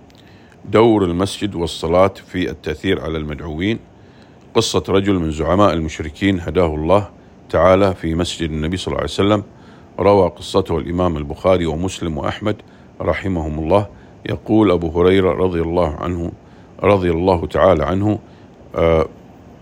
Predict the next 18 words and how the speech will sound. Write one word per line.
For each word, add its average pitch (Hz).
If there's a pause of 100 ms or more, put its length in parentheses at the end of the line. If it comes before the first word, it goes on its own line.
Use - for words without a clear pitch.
(360)
بعث 95
رسول 82
الله 87
صلى 78
الله 67
عليه 76
وسلم 101
خيلاً 95 (760)
قبل 92
نجد، 87 (520)
بعث 85
رسول 78
الله 80
صلى 73
الله 73
عليه 92
وسلم 85
خيلاً 90